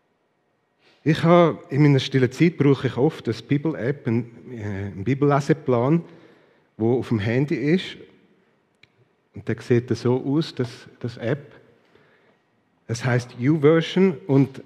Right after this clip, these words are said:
es hat dort, äh, zum Beispiel hat's jeden Tag hat's einen Bibelvers. Es hat auch verschiedene Bibelübersetzungen, die man kann anwählen kann und verschiedene Sprachen.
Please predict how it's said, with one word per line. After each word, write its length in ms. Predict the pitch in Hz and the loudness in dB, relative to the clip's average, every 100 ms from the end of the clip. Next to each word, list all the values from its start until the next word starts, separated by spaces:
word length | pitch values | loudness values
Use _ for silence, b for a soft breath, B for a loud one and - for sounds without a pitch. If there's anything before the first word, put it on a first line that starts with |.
| - | -8
es 180 | 127 151 | -4 0
hat 180 | 151 | 2
dort, 240 | 151 151 151 | 4 4 2
äh, 100 | 139 - - - | -6 -6 -18 -18
zum 160 | - 131 | -4 0
Beispiel 320 | 135 - 117 | 2 0 -2
hat's 160 | 127 - | -2 4
jeden 340 | 143 156 147 | 4 4 2
Tag 280 | 143 135 - | 4 4 4
hat's 200 | 127 - | -2 0
einen 140 | 120 | -2
Bibelvers. 840 | 107 143 175 - 151 143 220 - - _ b b b b b b b b b _ | 0 -2 -2 -2 -4 -2 -4 -8 -20 _ b b b b b b b b b _
Es 200 | - 113 | -10 -4
hat 200 | 127 120 | -4 -4
auch 240 | 117 117 120 | -2 0 0
verschiedene 520 | - 135 113 120 117 | -2 -4 0 2 2
Bibelübersetzungen, 1160 | 127 123 127 117 120 - 131 143 - 185 180 160 | 0 0 -2 -2 -6 -4 -2 -2 -2 0 2 2
die 80 | |
man 160 | 165 160 | 2 2
kann 140 | 160 | -2
anwählen 680 | 139 139 151 139 147 156 170 | -2 0 0 0 -2 0 -2
kann 100 | 180 b b b b b | -4 b b b b b
und 160 | 117 | -4
verschiedene 420 | 127 - 120 120 | -2 -4 0 0
Sprachen. 680 | 123 - 95 90 101 - 80 | 0 -4 -4 -4 -6 -10 -14